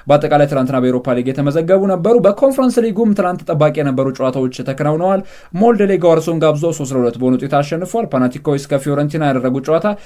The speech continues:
በፓናቲኮይስ ሦስት ለሁለት አሸናፊነት ሲጠናቀቅ፣ ሪያል ቤቲስ ከቪክቶሪያ ጉማሬስ ሁለት አቻ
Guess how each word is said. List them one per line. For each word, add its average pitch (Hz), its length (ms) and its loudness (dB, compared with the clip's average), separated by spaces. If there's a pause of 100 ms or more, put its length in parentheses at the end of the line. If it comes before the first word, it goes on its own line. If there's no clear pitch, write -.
(220)
በፓናቲኮይስ 143 800 0
ሦስት 131 200 -8
ለሁለት 131 260 -2
አሸናፊነት 127 520 -2
ሲጠናቀቅ፣ 170 520 -2
ሪያል 208 220 2
ቤቲስ 196 300 -2
ከቪክቶሪያ 143 600 0
ጉማሬስ 135 360 0
ሁለት 127 200 -6
አቻ 120 140 -6